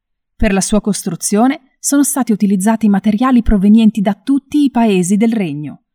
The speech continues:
La fontana della Palla di Atena, posta all'ingresso dell'edificio, rappresenta la saggezza dello Stato. Dopo la sua costruzione, l'edificio diventò la sede del Parlamento della parte austriaca dell'impero austro-ungarico.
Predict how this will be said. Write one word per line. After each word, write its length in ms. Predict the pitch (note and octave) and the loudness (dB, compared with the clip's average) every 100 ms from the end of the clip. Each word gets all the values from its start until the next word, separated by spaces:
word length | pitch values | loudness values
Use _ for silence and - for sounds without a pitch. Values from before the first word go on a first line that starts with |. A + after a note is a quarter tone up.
| _ _ _ | _ _ _
La 140 | - B3 | -4 -2
fontana 440 | C#4 C4 D#4+ D#4 | 2 2 2 0
della 200 | G#3 F#3 | 0 0
Palla 320 | - G#3+ G3+ | 0 2 2
di 100 | E3 | 2
Atena, 540 | F3 - F#3 E3 F3+ A#3+ _ _ | -2 0 0 0 -2 -6 _ _
posta 360 | G3+ E3+ - | -4 -2 -2
all'ingresso 640 | F3 E3 D#3+ F3+ F3+ - E3+ | -2 0 0 0 0 -4 -4
dell'edificio, 720 | E3 D#3+ F#3 - D3+ - - _ _ - | -4 -2 -4 -4 -8 -8 -8 _ _ -4
rappresenta 600 | C4 - C#4+ A3 F3 F#3 | -2 0 2 0 0 -4
la 80 | |
saggezza 600 | F3+ A3 G3 F3+ C#4 - | -4 -2 -2 -2 -2 -4
dello 240 | D#4 D4 D#4 | -4 -2 -2
Stato. 580 | - D#3+ C#3 - C#3 _ _ _ _ _ _ _ _ _ _ | -4 -6 -8 -14 -20 _ _ _ _ _ _ _ _ _ _
Dopo 300 | B3 E4+ F4 | -4 -2 0
la 80 | D4+ | -2
sua 180 | - A3 | -2 0
costruzione, 1000 | G#3+ - E3+ - A3 C4 E4+ G4 _ _ | -2 -2 -6 -4 0 0 -2 -8 _ _
l'edificio 540 | A3+ A3 - D#4+ D4+ | 2 2 0 -2 2
diventò 400 | A#3+ G#3+ G#3+ G3+ | 2 2 2 0
la 140 | F3+ E3 | -2 -2
sede 340 | - C#4+ C#4 | -2 -2 -2
del 180 | G#3+ F#3 | -2 -2
Parlamento 640 | F#3+ F3+ F#3 A3 B3 C#4 | -2 -2 0 2 2 2
della 220 | B3 G#3 | 0 -2
parte 280 | - G3+ - | -2 -4 -2
austriaca 680 | A3+ A#3 - F3+ E3+ E3+ G#3 | 0 0 -2 -6 -6 -4 -2
dell'impero 600 | G#3 A3 A#3 B3 C#4+ D#4 - | 0 2 2 2 -2 -4 -2
austro-ungarico. 1120 | G#3+ B3+ - D4 D4 G#3+ C#3 C3+ D#3 C#3 | -2 -2 -2 0 2 2 0 -6 -14 -18